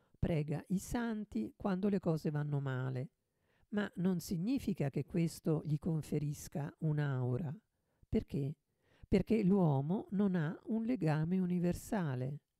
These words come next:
L'evoluzione della coscienza sovramentale sulla Terra consiste nel ristabilire questo legame,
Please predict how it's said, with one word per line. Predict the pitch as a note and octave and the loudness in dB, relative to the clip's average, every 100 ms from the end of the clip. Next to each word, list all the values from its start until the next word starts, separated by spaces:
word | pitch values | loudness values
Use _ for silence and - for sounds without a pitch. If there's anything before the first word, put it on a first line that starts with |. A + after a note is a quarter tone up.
| _ _ _ _ | _ _ _ _
L'evoluzione | E3+ E3 F3 E3+ - - A3 E3+ D3+ D3 | 2 6 6 6 4 4 6 6 2 -2
della | F3 D#3+ C#3+ | 0 2 2
coscienza | D#3 - A3 A#3 - - | 2 0 -2 -2 -4 -4
sovramentale | D3 - A3+ A#3+ G#3+ F3 D#3+ D3+ - E3+ D3 C3+ C3 B2+ - | -4 -2 2 2 2 -2 -2 -4 -4 -2 0 -2 -2 -4 -6
sulla | - F3 D3 | -6 -2 -2
Terra | - E3+ D3+ C3+ C#3 C#3+ D#3 - _ _ _ - | 0 0 0 -2 -4 -4 -4 -8 _ _ _ -2
consiste | B3 G#3+ - A3+ F3 - - D#3+ F3 D4 | 2 2 0 0 0 -2 -2 0 -2 -2
nel | E3+ E3+ | 0 2
ristabilire | E3 E3 - - C#3+ D#3 F3 A#3+ A#3+ | 0 -2 -2 0 2 2 2 2 0
questo | G#3 G#3 - - | 0 -2 -2 0
legame, | F#3+ D3+ C3+ B2+ C3+ B2+ | 0 2 0 0 -2 -6